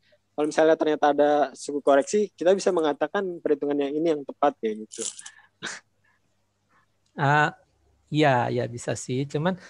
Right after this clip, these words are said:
Speaker 2: maksud saya makanya kita cari yang minimal gitu, yang minimal.
Speaker 1: Hmm.
Speaker 2: Kalau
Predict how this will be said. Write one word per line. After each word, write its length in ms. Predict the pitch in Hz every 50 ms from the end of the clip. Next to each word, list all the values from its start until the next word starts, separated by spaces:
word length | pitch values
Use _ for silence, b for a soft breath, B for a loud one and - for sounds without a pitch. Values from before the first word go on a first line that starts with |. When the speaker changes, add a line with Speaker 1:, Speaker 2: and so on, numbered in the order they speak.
| B B B
Speaker 2:
maksud 200 | - 156 170 151
saya 160 | - 170 196 214
makanya 360 | 175 - 196 196 170 160 151
kita 400 | 135 - _ - 160 143 196 196 190
cari 440 | - 156 143 147 165 180 180 170 170
yang 80 | 156 156
minimal 520 | 165 185 202 220 233 220 196 170 160 156 143
gitu, 320 | 127 131 - - 135 151 170 - _ _ _ -
yang 440 | 131 127 123 120 123 123 120 120
minimal. 400 | 123 127 127 123 123 123 131 139
Speaker 1:
Hmm. 60 | 143 151
Speaker 2:
Kalau 140 | 147 151